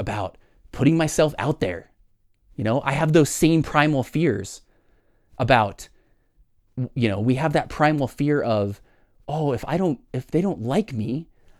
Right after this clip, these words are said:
I'm gonna get kicked out of the tribe and I'm gonna die." <laughs> Right? Like, I have those same primal fears. So I have days and times where I feel that more, where I feel that sort of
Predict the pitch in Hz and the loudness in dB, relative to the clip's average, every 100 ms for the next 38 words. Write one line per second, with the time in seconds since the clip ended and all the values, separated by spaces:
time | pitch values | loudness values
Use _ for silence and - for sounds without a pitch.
0 | _ 147 190 170 - - 208 - 170 156 | _ -2 -2 -2 -4 -2 -2 0 0 0
1 | 113 - 180 160 139 160 165 143 240 233 | 0 0 2 2 2 2 0 4 6 6
2 | 101 104 - _ _ _ _ _ - - | 2 -6 -18 _ _ _ _ _ -16 -16
3 | - - - - 214 202 294 - - - | -16 -18 -12 -6 2 4 2 -2 -18 -20
4 | - - - 175 - - 226 262 214 170 | -20 -4 2 2 2 -2 6 8 8 6
5 | - 214 180 190 190 185 - 262 110 107 | 6 4 4 4 4 2 2 2 2 -4
6 | - _ _ _ _ _ _ - 165 147 | -14 _ _ _ _ _ _ 2 6 6
7 | - 147 220 180 - - 139 123 123 131 | 4 2 4 2 -2 -12 -2 2 4 4
8 | 185 180 139 123 131 135 175 143 135 127 | 2 0 0 2 0 0 0 4 6 6
9 | 123 - _ _ _ 170 185 - 285 170 | 2 -4 _ _ _ 0 0 4 6 6
10 | 101 107 101 113 147 143 - 185 185 156 | 2 0 2 2 2 -2 0 4 4 4
11 | 139 - 151 127 | 2 2 4 4